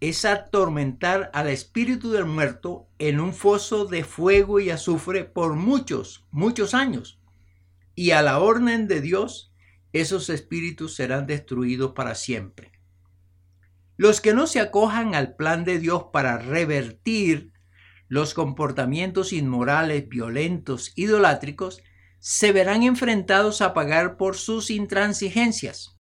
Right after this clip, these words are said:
Unas preguntas para ti. ¿Quieres acogerte al plan de Dios? ¿No quieres castigos divinos?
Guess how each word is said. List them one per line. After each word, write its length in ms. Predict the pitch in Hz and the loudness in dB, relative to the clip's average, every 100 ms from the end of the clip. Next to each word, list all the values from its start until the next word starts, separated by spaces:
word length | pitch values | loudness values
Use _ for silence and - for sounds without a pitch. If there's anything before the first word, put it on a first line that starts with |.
| _ _ _ _ _ _ | _ _ _ _ _ _
Unas 360 | 170 170 185 - | -2 0 0 0
preguntas 640 | 180 170 175 180 180 - | 0 2 2 0 -2 -2
para 300 | - 147 139 | 0 0 0
ti. 200 | 180 160 _ _ _ _ _ - | -4 -8 _ _ _ _ _ -4
¿Quieres 380 | 180 190 202 | 2 2 2
acogerte 600 | 214 202 143 147 180 - | 0 -2 -4 -2 -4 -2
al 160 | 185 - | -4 -4
plan 280 | 139 143 180 | -2 -2 -4
de 140 | 170 | -8
Dios? 520 | 113 120 175 - - _ _ _ - | -8 -8 -8 -12 -20 _ _ _ -2
¿No 340 | 151 180 196 | 2 4 4
quieres 420 | 214 202 220 214 | 6 6 6 2
castigos 800 | - 143 - - 180 180 190 160 | 0 -2 -4 -8 -6 -2 -4 -2
divinos? 640 | 135 113 113 135 240 - | -2 -2 -4 -6 -10 -18